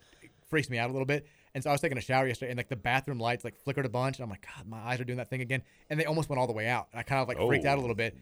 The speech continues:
Speaker 1: And, like, I was like, "Hey, Mary, is that?" She's like, "Oh, that bathroom light's been flickering for a long time." I was like,
Speaker 2: Oh.
Speaker 1: "Thank God." I'm like, I was <laughs> about to be very, very
Speaker 2: There's
Speaker 1: worried.
Speaker 2: nothing, few things worse than the shower, the light going out when you're in the shower, too.
Speaker 1: It was, yeah, it was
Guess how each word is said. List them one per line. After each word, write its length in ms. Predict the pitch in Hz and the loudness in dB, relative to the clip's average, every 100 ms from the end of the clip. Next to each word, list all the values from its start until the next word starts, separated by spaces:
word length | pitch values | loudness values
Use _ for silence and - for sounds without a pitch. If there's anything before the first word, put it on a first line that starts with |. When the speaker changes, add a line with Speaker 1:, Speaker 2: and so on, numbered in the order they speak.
| - _ - | -20 _ -2
Speaker 1:
And, 100 | 147 | 0
like, 140 | 139 | 2
I 40 | 143 | 0
was 100 | 135 | 0
like, 100 | 131 _ _ | -2 _ _
"Hey, 120 | 139 | -4
Mary, 200 | 180 196 | 2 2
is 60 | 180 | 2
that?" 140 | 277 - | 0 -4
She's 160 | - | -4
like, 100 | 147 165 | 0 4
"Oh, 80 | |
that 140 | 165 156 | 4 6
bathroom 200 | 151 135 | 4 2
light's 140 | 131 | 0
been 100 | 120 | -2
flickering 260 | - 123 120 | -4 -2 0
for 80 | 123 | 0
a 40 | |
long 160 | 120 120 | 0 0
time." 100 | 123 | 2
I 40 | |
was 80 | 127 | 2
like, 120 | 135 120 | 0 6
Speaker 2:
Oh. 100 | 139 | 10
Speaker 1:
"Thank 500 | 196 247 - 156 - | 10 10 4 -8 2
God." 540 | 190 180 185 139 104 | 6 8 8 6 -2
I'm 80 | 127 | -6
like, 140 | 143 | -2
I 80 | 160 | 2
was 140 | 170 135 | 4 2
<laughs> 0 | |
about 300 | 127 - 147 | 0 -2 -4
to 100 | 165 | -8
be 220 | 147 143 127 | 0 0 0
very, 340 | 101 143 147 | 2 2 2
very 260 | 117 120 143 | 0 0 2
Speaker 2:
There's 180 | 220 | 6
Speaker 1:
worried. 140 | 240 240 | 8 8
Speaker 2:
nothing, 320 | 226 196 127 - | 6 -2 -2 0
few 100 | 175 | 4
things 200 | 151 104 | 4 2
worse 260 | 113 120 107 | 2 2 0
than 80 | |
the 60 | 98 | -8
shower, 340 | - 101 101 | -2 4 4
the 120 | 107 104 | 2 0
light 220 | 98 95 | 2 0
going 200 | 92 90 | -2 -4
out 120 | 85 | -4
when 100 | 85 | -4
you're 80 | 87 | -8
in 40 | 78 | -10
the 40 | |
shower, 360 | - 90 73 82 | -6 -2 -2 -4
too. 120 | - | -2
Speaker 1:
It 40 | 120 | -2
was, 180 | 117 | 0
yeah, 100 | 110 | -2
it 40 | 98 | -4
was 120 | 98 | -4